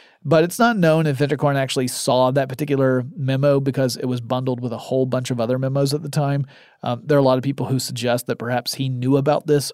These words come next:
early on and others who say that maybe he didn't. Well, Volkswagen would issue a recall on diesel vehicles. They recalled all of them. I guess that's recall, not a recall.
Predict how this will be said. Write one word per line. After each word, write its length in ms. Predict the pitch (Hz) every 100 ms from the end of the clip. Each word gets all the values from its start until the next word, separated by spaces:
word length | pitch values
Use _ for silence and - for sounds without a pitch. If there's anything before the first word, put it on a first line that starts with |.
| -
early 280 | 143 147 143
on 320 | 143 190 208
and 160 | 131
others 260 | 139 151 165
who 100 | 175
say 220 | 151 180
that 140 | 180 180
maybe 320 | 110 113 131
he 100 | 151
didn't. 420 | 165 - 107 - _ - - _ _ _ -
Well, 100 | 160
Volkswagen 640 | 214 262 254 214 208 180 180
would 260 | 160 185
issue 340 | 190 175 190 190
a 100 | 151
recall 720 | 131 - 175 156 127 143 -
on 420 | 143 127 127 120 - 147 131
diesel 440 | 127 131 120 120 113
vehicles. 380 | 123 120 131
They 160 | 127 113
recalled 500 | 113 127 123 127 123
all 220 | 135 127
of 80 | 113
them. 300 | 123 160 175
I 60 | 107
guess 160 | 120
that's 220 | - - -
recall, 520 | 147 165 135 131 120
not 160 | 127
a 40 | 113
recall. 600 | 110 107 131 104 107